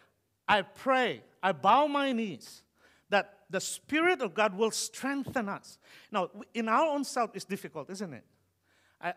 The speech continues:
I, I'm sure you ask my wife, "If it is not because of the Spirit of the Lord and the love of Jesus, it's difficult to love me. I'm the, the difficult person to love. I have so much bad habits."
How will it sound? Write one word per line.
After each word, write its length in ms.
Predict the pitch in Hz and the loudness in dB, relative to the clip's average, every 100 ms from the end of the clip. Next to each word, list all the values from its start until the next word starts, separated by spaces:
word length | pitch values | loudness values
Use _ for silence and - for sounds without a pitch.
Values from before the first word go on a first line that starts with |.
| 185 | -2
I, 180 | 220 - | -2 -2
I'm 180 | 190 185 | -4 -4
sure 360 | - 269 247 208 | -4 0 2 0
you 140 | 190 226 | -2 2
ask 240 | 240 254 196 | 4 4 0
my 200 | 214 208 | 0 2
wife, 300 | 220 196 117 - | 2 0 -4 -6
"If 140 | 208 | -6
it 240 | 220 240 240 | -2 -6 -4
is 180 | 214 - | -8 -4
not 440 | 240 311 320 175 | 0 0 0 -6
because 340 | 220 226 214 | -8 -4 -4
of 120 | 196 165 | -6 -8
the 80 | |
Spirit 500 | 180 - 285 302 302 | -10 -10 -6 -6 -6
of 100 | 254 | -6
the 80 | 214 | -6
Lord 280 | 202 208 196 | -4 -4 -6
and 120 | 175 | -6
the 80 | 170 | -6
love 220 | 160 214 | -2 -2
of 120 | 202 160 | -4 -10
Jesus, 340 | 185 180 165 - - _ | -10 -10 -12 -16 -20 _
it's 140 | 202 202 | -10 -8
difficult 420 | 214 220 220 226 | -6 -6 -6 -6
to 80 | 202 | -4
love 160 | 190 | -4
me. 100 | 180 | -4
I'm 200 | 160 170 | -6 -6
the, 100 | 156 127 - - | -8 -12 -16 -10
the 100 | 143 | -8
difficult 480 | 165 170 180 175 | -8 -10 -12 -12
person 260 | 165 151 151 | -10 -10 -12
to 80 | 131 | -12
love. 160 | 131 113 _ _ _ _ _ _ _ _ _ _ _ _ _ _ - | -14 -14 _ _ _ _ _ _ _ _ _ _ _ _ _ _ -8
I 120 | 170 | -4
have 180 | 180 139 | -4 -4
so 160 | 208 | -6
much 260 | 185 175 147 | -6 -8 -6
bad 200 | 170 160 | -4 -2
habits." 640 | 143 143 143 131 - - | -4 -8 -8 -14 -18 -20